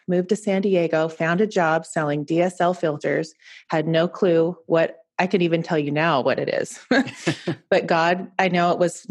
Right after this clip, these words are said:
there's no accidents. I got this job. I, I don't even know how I got it. Met this woman, the, the com-, that was amazing, learned how to write out I am statements and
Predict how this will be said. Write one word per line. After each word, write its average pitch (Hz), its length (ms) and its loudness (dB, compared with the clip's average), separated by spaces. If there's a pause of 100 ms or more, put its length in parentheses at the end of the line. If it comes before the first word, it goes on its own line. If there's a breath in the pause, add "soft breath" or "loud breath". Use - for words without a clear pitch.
(100)
there's 175 220 2
no 170 140 2
accidents. 156 680 -4 (200)
I 170 120 2
got 156 220 -2
this 165 160 -4
job. 151 360 0
I, 160 140 0 (260)
I 180 100 0
don't 175 100 0
even 160 160 -2
know 151 160 0
how 151 140 -4
I - 80 -4
got 127 220 -4
it. - 180 -6 (480 loud breath)
Met 165 180 -2
this 190 220 -4
woman, 180 640 -2
the, 165 200 -2 (140)
the 165 80 -2
com-, 165 320 -4
that 165 160 0
was 165 120 -2
amazing, 165 680 -2 (320)
learned 185 300 2
how 180 160 -2
to 165 100 0
write 156 260 0
out 165 320 0
I 160 160 0
am 160 240 0
statements 170 680 -2
and 143 260 -2